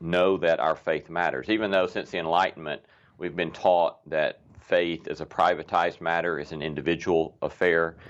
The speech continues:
It's between me and God. And evangelicals have particularly been big on this, right? Um,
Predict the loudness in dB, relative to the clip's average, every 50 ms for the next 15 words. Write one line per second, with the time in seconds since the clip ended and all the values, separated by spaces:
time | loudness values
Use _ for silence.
0 | -20 -14 -12 -10 -6 -4 -4 -2 0 0 0 0 0 0 0 0 2 2 4 4
1 | 4 4 2 0 -2 -6 -8 -10 -10 -12 -10 -8 -6 -6 -6 -2 0 2 2 2
2 | 2 0 -4 -6 -6 -8 -10 -10 -8 -8 -8 -8 -6 -4 -4 -4 -2 -2 -2 0
3 | 0 0 0 0 0 0 0 0 -2 0 0 2 2 2 2 0 -4 -10 -20 -20
4 | -20 -20 -20 -20 -20 -20 -20 _ _ _ 0 2 4 4 4 2 2 -2 -6